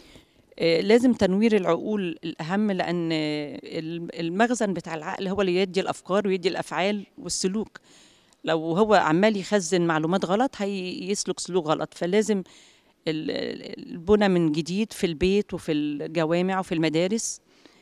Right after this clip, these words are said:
آه، يحسوا أهمية الإنسان والفكر يبقى مستنير، مفيش حد يأذي حد.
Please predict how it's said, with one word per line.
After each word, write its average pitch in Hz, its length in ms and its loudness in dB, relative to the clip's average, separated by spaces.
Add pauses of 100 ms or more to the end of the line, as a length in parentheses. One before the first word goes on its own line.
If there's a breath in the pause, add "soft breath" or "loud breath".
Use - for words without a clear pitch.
(200 soft breath)
آه، - 520 -4
يحسوا - 380 -6
أهمية 190 260 2
الإنسان 185 560 2
والفكر 175 560 -2
يبقى 170 180 2
مستنير، 170 560 0
مفيش - 200 -4
حد 180 300 -2
يأذي 175 380 -2
حد. 190 260 -2